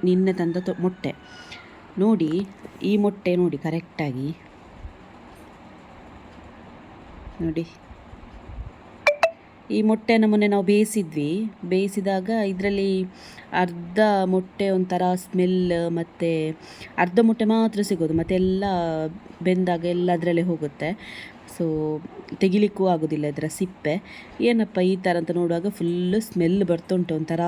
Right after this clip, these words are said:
ಬೇರೆ ಸ್ಮೆಲ್ ಇದು. ಇದು ನನ್ನ ಪ್ರಕಾರ ಇದು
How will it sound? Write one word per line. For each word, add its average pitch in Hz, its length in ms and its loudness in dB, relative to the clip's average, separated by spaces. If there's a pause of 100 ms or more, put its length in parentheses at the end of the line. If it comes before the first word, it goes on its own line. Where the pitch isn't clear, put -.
ಬೇರೆ 180 420 2
ಸ್ಮೆಲ್ 175 420 -2
ಇದು. 143 200 -4 (840)
ಇದು 180 220 -2 (680)
ನನ್ನ 180 200 4
ಪ್ರಕಾರ 202 340 0
ಇದು 185 380 0